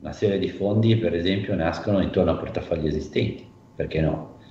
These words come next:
Questo dà molta più flessibilità per costruire un progetto di quel tipo lì. E un gestore che comunque deve fare un build up di un prodotto ha decisamente più,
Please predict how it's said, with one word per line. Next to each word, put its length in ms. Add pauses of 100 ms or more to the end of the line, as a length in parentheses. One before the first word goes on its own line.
(720)
Questo 800
dà 140
molta 640
più 300
flessibilità 1200 (440)
per 120
costruire 420
un 80
progetto 420
di 180
quel 140
tipo 240
lì. 200 (200)
E 640 (460)
un 120
gestore 520
che 180
comunque 560
deve 240
fare 160
un 140
build 220
up 640 (640)
di 140
un 320
prodotto 680
ha 400
decisamente 800
più, 480